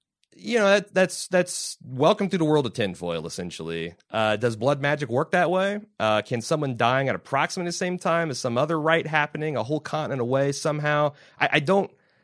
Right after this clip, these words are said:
I don't think it works the way that Ned can just, like, voluntarily choose, "Oh, this is what's going on. I'm in the ghost world. I'm in the Weirwood Ned. I'm just gonna go on over and be this dragon now."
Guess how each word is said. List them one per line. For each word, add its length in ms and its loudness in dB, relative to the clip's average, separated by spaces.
I 60 6
don't 140 4
think 140 4
it 60 2
works 240 2
the 80 -2
way 180 4
that 300 -4
Ned 340 2
can 160 -6
just, 180 -4
like, 140 0
voluntarily 720 0
choose, 480 -2
"Oh, 520 2
this 200 -4
is 100 -8
what's 200 -6
going 260 -2
on. 320 -2
I'm 160 0
in 100 -2
the 80 -6
ghost 380 -2
world. 340 -4
I'm 140 -2
in 100 -4
the 80 -2
Weirwood 420 0
Ned. 220 -2
I'm 80 -4
just 120 -8
gonna 260 -4
go 180 0
on 140 2
over 320 2
and 200 -2
be 140 -2
this 140 -2
dragon 380 0
now." 400 -6